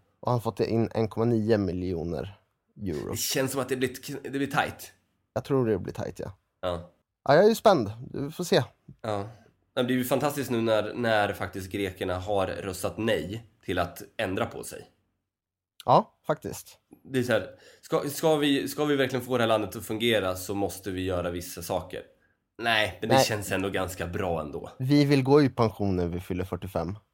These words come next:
Speaker 2: Ja. Och vi vill
Speaker 1: Så
Speaker 2: ha, vi vill vara ungefär tvåhundra pers, eh, som jobbar inom, in, inom den offentliga sektorn, eh,
Speaker 1: Mm.
Speaker 2: istället för att det kanske räcker med tjugo personer.
Speaker 1: Mm.
Speaker 2: Eh.
Speaker 1: Eh,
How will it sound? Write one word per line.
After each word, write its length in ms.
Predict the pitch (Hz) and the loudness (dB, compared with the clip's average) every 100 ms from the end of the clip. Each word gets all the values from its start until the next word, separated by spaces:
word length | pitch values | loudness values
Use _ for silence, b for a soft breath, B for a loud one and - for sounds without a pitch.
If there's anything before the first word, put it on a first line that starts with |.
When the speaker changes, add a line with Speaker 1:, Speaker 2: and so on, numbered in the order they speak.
| - | -2
Speaker 2:
Ja. 300 | 120 92 78 - _ _ _ _ _ _ | 0 0 -2 -12 _ _ _ _ _ _
Och 80 | 107 | -4
vi 80 | 113 | 2
vill 120 | 117 | 4
Speaker 1:
Så 100 | 107 | 4
Speaker 2:
ha, 80 | 95 123 | 0 -4
vi 160 | 131 | -2
vill 180 | 135 143 | 0 2
vara 320 | 131 113 127 | 4 4 4
ungefär 600 | 139 110 95 87 85 90 - | 4 2 -2 -4 -4 -6 -12
tvåhundra 540 | - 101 90 90 85 | -6 -4 -2 -2 -4
pers, 480 | 85 85 - - - - | -4 -6 -6 -10 -12 -14
eh, 480 | - 85 82 82 85 | -8 -6 -4 -6 -8
som 160 | 98 | -6
jobbar 220 | 90 85 | -4 -4
inom, 400 | 87 85 85 - - | -4 -2 -4 -6 -12
in, 280 | 101 87 101 | -10 -8 -6
inom 160 | 85 | -4
den 240 | 85 85 - | -4 -4 -8
offentliga 340 | 92 87 87 | -8 -6 -8
sektorn, 440 | 87 85 82 78 - _ _ _ - | -8 -10 -10 -10 -12 _ _ _ -4
eh, 120 | 131 | 0
Speaker 1:
Mm. 180 | 113 113 | 0 -4
Speaker 2:
istället 300 | - 92 85 | -4 -4 -4
för 80 | |
att 60 | 85 | -8
det 60 | 85 | -6
kanske 240 | 85 87 | -6 -6
räcker 260 | 90 - 80 | -8 -8 -10
med 200 | 73 82 _ _ _ _ _ _ _ _ _ | -10 -12 _ _ _ _ _ _ _ _ _
tjugo 360 | - 90 82 82 87 _ - | -10 -8 -6 -8 -10 _ -18
personer. 380 | 82 78 65 - _ _ _ - | -10 -8 -8 -12 _ _ _ -8
Speaker 1:
Mm. 260 | 117 110 113 127 _ _ _ _ _ _ _ _ - | -2 0 0 -6 _ _ _ _ _ _ _ _ -8
Speaker 2:
Eh. 180 | 85 127 | 2 6
Speaker 1:
Eh, 580 | 131 127 123 120 117 | 8 8 8 6 4